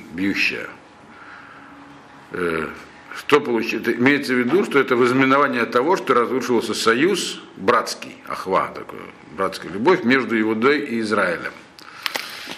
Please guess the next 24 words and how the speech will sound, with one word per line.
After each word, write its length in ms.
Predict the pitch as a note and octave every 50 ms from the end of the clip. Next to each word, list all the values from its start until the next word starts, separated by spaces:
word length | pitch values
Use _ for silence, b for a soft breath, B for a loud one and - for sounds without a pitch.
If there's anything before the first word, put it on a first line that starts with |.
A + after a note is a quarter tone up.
| B B - -
Э, 220 | - - G2+ G2 A2
мы 120 | C3+ C#3
говорили, 460 | B2+ B2+ C3 C3+ D3 D3 C3+ A#2+ A2+ -
что 240 | - - G#2 G#2
там 160 | G2+ G#2 G2 F#2+ F#2 F#2 F#2 F#2 G2
две, 340 | G#2+ A#2 B2 A#2 G#2+ G2 - -
два 180 | G#2+ A2+ A#2 A2
инструмента, 560 | - - - C3 C#3 F3+ G#3 G#3+ D#3+ - A2
две 160 | G#2 A2 A2
палки, 340 | - C3 A#2 G2 - - F#2
которые 380 | F2+ F2+ F2 - F#2+ F2 E2+ D#2+
как 140 | F2 D#2+
бы 100 | E2+ F2
были, 340 | D#2+ D#2 F2+ E2 D#2+ D#2 D2 - B B B B B D2+
э, 260 | D#2+ E2+ E2+ E2+ - - - -
это 380 | F#2+ - G2 G2 E2 B1+ A1 - - - - - - - - - -
символ 480 | - - - C#3+ D3 C#3 B2 B2 A2+ G#2+
двух 480 | G#2 G#2+ A#2+ B2+ - A2+ - - -
видов 340 | F#2+ G#2 G#2+ F2+ F2+ - -
власти, 520 | A#2+ D3 F3 F3+ - - - - D2 D3 - - - - - - - - - - -
внешнее 560 | F2 G#2+ C3+ D#3 D3+ - C#3 C3 B2 A#2+ A#2
и 100 | F#2 F#2
внутреннее 600 | G2 A2 A#2+ A#2 A2+ F2 D#2+ C#2+ C#2 C2+ C2 C#2
управление. 560 | D2 D2 - F2 D#2+ E2 D2+ C#2+ - -